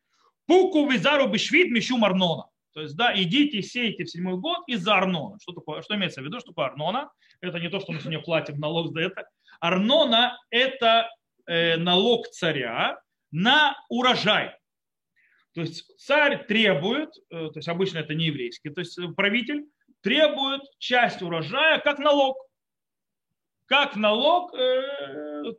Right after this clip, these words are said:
который нужно платить. Теперь, если мы седьмой год не работаем, с чего мы будем налог платить? Мы же не собираем урожай. По этой причине говорит, идите, сейте и делайте, то есть, да, э, чтобы заплатить этот налог.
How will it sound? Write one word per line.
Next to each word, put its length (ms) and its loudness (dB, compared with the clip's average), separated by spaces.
который 240 0
нужно 220 -2
платить. 360 -8
Теперь, 340 -6
если 180 -10
мы 80 -8
седьмой 220 -6
год 180 -6
не 60 -10
работаем, 420 -14
с 20 -20
чего 140 -10
мы 160 -8
будем 200 -8
налог 280 -6
платить? 360 -20
Мы 100 -6
же 60 -8
не 40 -4
собираем 400 -2
урожай. 260 -10
По 80 -2
этой 240 2
причине 360 0
говорит, 540 0
идите, 460 -2
сейте 600 0
и 80 -2
делайте, 500 -6
то 200 -4
есть, 220 -4
да, 640 0
э, 520 -8
чтобы 300 -6
заплатить 400 -6
этот 160 -6
налог. 280 -16